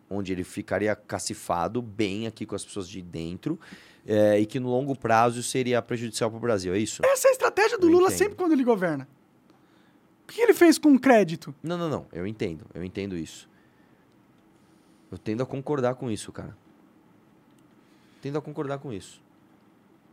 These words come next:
Speaker 1: Eu não vou apostar não, cara. Tendo a concordar com isso.
Speaker 2: Então, eu, eu acho que a gente tá muito, muito fudido, cara. Eu tô muito
Speaker 1: Eu também
Speaker 2: preocupado com o
Speaker 1: acho.
Speaker 2: futuro do Brasil.
Speaker 1: Também,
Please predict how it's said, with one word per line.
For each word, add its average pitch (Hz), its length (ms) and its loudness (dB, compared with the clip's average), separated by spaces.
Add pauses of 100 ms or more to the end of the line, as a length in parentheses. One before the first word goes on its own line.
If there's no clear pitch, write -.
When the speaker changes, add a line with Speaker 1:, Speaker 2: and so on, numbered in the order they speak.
(380)
Speaker 1:
Eu 92 60 -12
não 107 100 -8
vou 123 80 0
apostar 135 300 -6
não, 127 160 -8
cara. 87 240 -12
Tendo 87 180 -10
a - 20 -14
concordar 117 300 -10
com 117 140 -14
isso. 233 260 -12 (120)
Speaker 2:
Então, 294 460 -4
eu, 208 360 4 (180)
eu 240 100 6
acho 277 160 4
que 320 80 -4
a 320 40 0
gente - 80 -6
tá 311 100 4
muito, 285 400 2
muito 285 160 2
fudido, 170 420 -4
cara. 160 320 -4
Eu 170 100 -2
tô 214 100 -2
muito 254 280 2
Speaker 1:
Eu 254 80 -2
também 202 100 -6
Speaker 2:
preocupado 175 260 4
com 208 60 0
o - 20 0
Speaker 1:
acho. - 80 -6
Speaker 2:
futuro 185 260 -6
do 180 100 -4
Brasil. 165 560 -4
Speaker 1:
Também, 277 180 -2